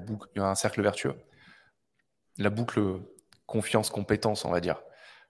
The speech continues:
Plus tu vas faire quelque chose, plus ton cerveau va trouver des résultats, plus il va trouver des résultats, plus il va avoir confiance en sa capacité à les obtenir, plus il va commencer aussi à,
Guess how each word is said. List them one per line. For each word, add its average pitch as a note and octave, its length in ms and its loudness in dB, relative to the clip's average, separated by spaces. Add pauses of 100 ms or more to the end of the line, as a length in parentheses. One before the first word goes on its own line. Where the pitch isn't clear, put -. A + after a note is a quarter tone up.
(140)
Plus B2+ 160 2
tu B2 120 6
vas A2+ 60 12
faire A2 160 6
quelque G2 200 4
chose, C#3 400 2
plus A2+ 140 -6
ton A2+ 100 0
cerveau G#2+ 220 2
va G#2 100 2
trouver G#2 220 -2
des G2 80 6
résultats, F#2+ 400 4
plus B2 200 0
il - 40 6
va A2+ 80 8
trouver A2+ 200 0
des G#2 100 4
résultats, G#2 380 4
plus G#2+ 180 -2
il G2+ 40 0
va G2+ 80 8
avoir F#2 220 8
confiance B2 420 0
en G2+ 60 0
sa - 160 0
capacité G2 420 2
à G2+ 40 8
les G2 140 2
obtenir, G2 440 0 (540)
plus C#3+ 260 6
il A#2 80 6
va G#2+ 100 10
commencer A2 540 2
aussi G#2+ 400 0
à, F2 240 6